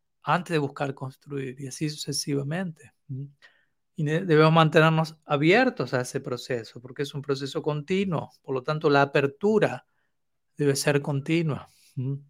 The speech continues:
De hecho, esta palabra apertura es, es bien importante en relación a lo que es la, el desarrollo de una mente contemplativa. Cuando uno dice alguien tiene una mente abierta o una mente cerrada,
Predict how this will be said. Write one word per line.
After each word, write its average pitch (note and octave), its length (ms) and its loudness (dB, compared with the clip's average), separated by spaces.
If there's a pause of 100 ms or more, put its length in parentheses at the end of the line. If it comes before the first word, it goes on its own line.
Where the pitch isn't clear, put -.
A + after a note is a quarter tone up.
(1120)
De D#3 100 0
hecho, C#3+ 120 -2
esta D3 180 -2
palabra D3+ 360 6
apertura C#3+ 480 2
es, - 320 -6 (800)
es C3+ 100 -4
bien D#3 220 4
importante D#3 580 4
en C#3+ 80 0
relación C3+ 440 0
a C3 40 -2
lo B2 120 -4
que D3 100 -8
es C#3 60 -4
la, C#3 120 -4 (400)
el E3+ 140 0
desarrollo D3 640 4
de C3+ 80 4
una B2+ 140 -2
mente B2+ 360 -4
contemplativa. B2 880 -8
Cuando D3 200 -4
uno D#3 80 2
dice D3+ 140 4
alguien D3+ 180 4
tiene D3 180 2
una C#3+ 40 2
mente D3 400 2
abierta C#3 720 0 (500)
o C#3 100 -4
una B2+ 120 -2
mente B2+ 300 -6
cerrada, C3+ 760 2